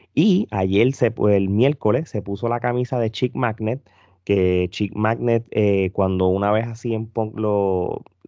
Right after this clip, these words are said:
la, la habían, no me acuerdo qué, un, un juicio, una cosa, le preguntaron de, eh, C M Punk cuáles son las iniciales, pero él dijo Chick Magnet, que prácticamente era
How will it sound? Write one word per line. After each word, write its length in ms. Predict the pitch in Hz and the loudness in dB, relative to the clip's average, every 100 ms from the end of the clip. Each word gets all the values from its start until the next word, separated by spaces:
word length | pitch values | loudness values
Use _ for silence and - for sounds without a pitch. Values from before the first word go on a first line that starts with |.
| - | -18
la, 340 | - - 85 104 | -12 -6 -6 -4
la 140 | 110 | -2
habían, 480 | 98 107 117 113 110 | 0 0 -2 -2 2
no 80 | 117 | 2
me 80 | 139 | 2
acuerdo 320 | 143 143 135 | 2 2 2
qué, 160 | 139 131 | 2 4
un, 260 | 127 123 | 4 2
un 400 | 117 113 120 131 | 2 2 0 0
juicio, 460 | 123 139 143 127 123 | 4 4 2 2 2
una 180 | 131 139 | 2 2
cosa, 300 | 147 139 104 | 2 2 0
le 100 | 98 | 2
preguntaron 540 | 101 98 101 113 123 | 0 0 0 0 0
de, 120 | 123 - - _ - | -2 -4 -18 _ 0
eh, 280 | 107 101 98 | 4 4 2
C 280 | - 117 | -2 0
M 140 | 117 120 | 2 2
Punk 220 | - 123 123 | 0 0 2
cuáles 240 | 117 117 | 0 0
son 120 | 123 | 0
las 100 | 127 | 0
iniciales, 500 | 135 139 135 180 147 | 0 -2 -2 -2 -2
pero 100 | - | -2
él 60 | 110 | -2
dijo 220 | 120 143 | 0 0
Chick 220 | - 139 | 0 -2
Magnet, 400 | 135 101 90 87 | -2 -4 -4 -8
que 100 | 85 | -8
prácticamente 800 | 92 101 - 135 135 165 156 131 147 | -4 -4 0 0 2 2 2 2 4
era 260 | 131 123 | 2 0